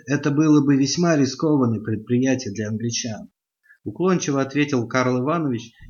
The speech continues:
и почтительно склонил голову. «Пожалуй, чрезвычайно рискованное».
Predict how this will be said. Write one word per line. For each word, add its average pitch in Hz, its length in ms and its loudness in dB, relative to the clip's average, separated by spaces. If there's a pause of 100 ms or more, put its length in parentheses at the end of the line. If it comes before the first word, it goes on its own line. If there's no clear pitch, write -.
и 147 80 -2
почтительно 131 680 0
склонил 123 440 0
голову. 107 500 -4 (540)
«Пожалуй, 156 560 2
чрезвычайно 160 840 2
рискованное». 107 760 -8